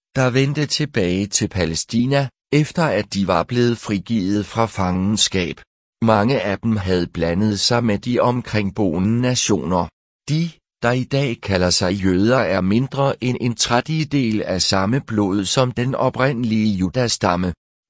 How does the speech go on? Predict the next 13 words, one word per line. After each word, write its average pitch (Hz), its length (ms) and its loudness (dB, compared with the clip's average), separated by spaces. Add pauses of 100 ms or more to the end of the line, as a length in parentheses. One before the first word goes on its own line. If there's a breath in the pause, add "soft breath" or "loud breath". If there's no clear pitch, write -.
Hvor 165 220 4
som 120 260 0
helst 104 500 -4
jøderne 101 640 0
har 113 220 0
levet 123 340 2
og 85 200 -2
blandet 95 440 0
sig 120 240 0
med 120 140 -2
israelitter 98 1080 -2
eller 85 400 -2
arier, 95 380 0